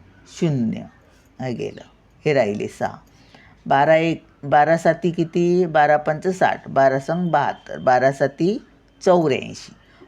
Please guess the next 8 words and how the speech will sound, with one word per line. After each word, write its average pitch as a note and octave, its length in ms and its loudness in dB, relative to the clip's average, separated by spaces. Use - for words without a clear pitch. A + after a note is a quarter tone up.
चौऱ्याऐंशी E3 680 0
आणि E3+ 220 2
सहा D#3+ 340 0
किती? F3 880 0
चौऱ्याऐंशी D3+ 560 0
आणि D#3 180 -4
सहा D#3 540 0
नव्वद. D3+ 680 -2